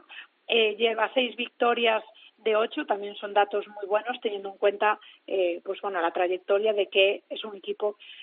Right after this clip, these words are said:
de segunda división. Del resto de resultados, como dices, Burela ganó cuatro uno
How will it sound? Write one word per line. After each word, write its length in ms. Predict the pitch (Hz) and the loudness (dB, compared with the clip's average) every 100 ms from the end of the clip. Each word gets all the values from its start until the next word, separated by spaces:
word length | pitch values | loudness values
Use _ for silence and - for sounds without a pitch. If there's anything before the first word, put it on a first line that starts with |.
| - | -6
de 160 | 220 226 | 0 2
segunda 280 | 233 226 214 | 2 2 4
división. 360 | 208 208 240 220 | 4 4 -2 0
Del 100 | 208 | 0
resto 300 | 240 240 254 | 0 2 2
de 80 | |
resultados, 560 | 247 - 247 262 262 220 | 2 -2 4 6 6 2
como 160 | - 220 | -6 -6
dices, 260 | 240 247 | -2 -2
Burela 300 | 202 220 233 | 0 2 4
ganó 280 | 233 233 226 | 2 0 -4
cuatro 440 | - 247 240 247 | 2 4 4 2
uno 320 | 247 247 220 | -2 -2 -8